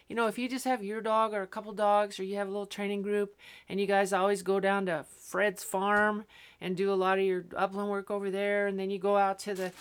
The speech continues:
wildlife area to do your water work. And so you're just all very much, uh, engrossed in that and tied up in that. And that's the places that you've gotta train and you've gotta do it.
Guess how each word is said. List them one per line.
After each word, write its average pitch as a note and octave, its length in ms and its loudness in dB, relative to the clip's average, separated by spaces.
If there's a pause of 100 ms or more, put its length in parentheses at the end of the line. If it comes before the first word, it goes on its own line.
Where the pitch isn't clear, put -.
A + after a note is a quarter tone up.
(160)
wildlife G3+ 460 2
area G#3 340 -2
to G3+ 80 -4
do F#3 140 -8
your G3+ 180 -6
water G3 340 -2
work. G#3 320 -6 (580)
And G3+ 140 -4
so A3+ 140 -2
you're A3 200 -4
just A3 220 -6
all A3+ 260 4
very A#3 280 -2
much, G#3+ 340 -4
uh, F3 280 -10 (680)
engrossed G3 540 0
in F3 100 -4
that F#3+ 240 0
and D#3+ 100 -6
tied G#3+ 260 -4
up G#3 120 -4
in F3 180 -6
that. G#3 480 -4 (600)
And G3 180 0
that's G#3 460 0
the E3+ 260 -2
places G#3+ 460 -2
that F#3+ 120 0
you've F#3 140 -6
gotta F#3 240 0
train B3 360 -6
and F3 140 -2
you've E3+ 140 -8
gotta E3 260 -4
do B3 240 -4
it. G3 240 -4